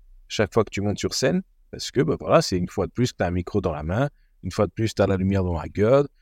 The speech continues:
une fois de plus que t'as des gens au premier rang et des gens qui, qui regardent leur téléphone, qui s'endorment ou qui s'en vont, ou qui, euh, qui parlent. Ou, et, et c'est, voilà, c'est une fois de plus que tu, euh, que tu, que tu vis ça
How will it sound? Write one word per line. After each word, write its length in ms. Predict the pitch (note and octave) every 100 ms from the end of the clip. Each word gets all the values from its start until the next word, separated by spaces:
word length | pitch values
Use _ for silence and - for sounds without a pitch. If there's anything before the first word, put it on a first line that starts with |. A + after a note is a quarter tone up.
| _ -
une 100 | G2+
fois 140 | G#2
de 60 | F#2+
plus 200 | A#2 -
que 60 |
t'as 80 | -
des 120 | F#2
gens 120 | F#2 G#2
au 40 |
premier 300 | - F2+ E2
rang 340 | F2 A2+ D#3
et 160 | C3+ G2
des 100 | F2+
gens 140 | F#2+ F#2+
qui, 220 | - E2
qui 120 | -
regardent 260 | F2 F#2 E2+
leur 120 | D2+
téléphone, 600 | F2+ D2+ - F2 A#2+ C#3
qui 120 | -
s'endorment 580 | - C#2+ C#2 E2+ A2+ C3
ou 60 | F2
qui 180 | - D#2
s'en 220 | D2 C#2+
vont, 240 | E2+ A#2+ B2+ _ _ _ -
ou 100 | G2+
qui, 320 | - F#2 F#2
euh, 260 | F2 E2 D#2
qui 140 | F2
parlent. 480 | - A2+ A#2+ C3+ C3+ _ _ _ -
Ou, 320 | - A#2 A#2+ -
et, 300 | E2 - A2+
et 80 | G#2+
c'est, 140 | - B2+
voilà, 140 | E3+
c'est 100 | C3
une 80 | G#2+
fois 180 | - A#2
de 80 |
plus 460 | G2+ - G3 - - _ _ _ _ -
que 60 | G2+
tu, 420 | - A#2+ A#2+ A2+
euh, 220 | G2+ G2 G2 _ _ _ _ _ -
que 80 |
tu, 260 | F#2 G2 F2+
que 100 | F#2
tu 160 | - G2+
vis 220 | G2+ C#3
ça 320 | - C3 F3+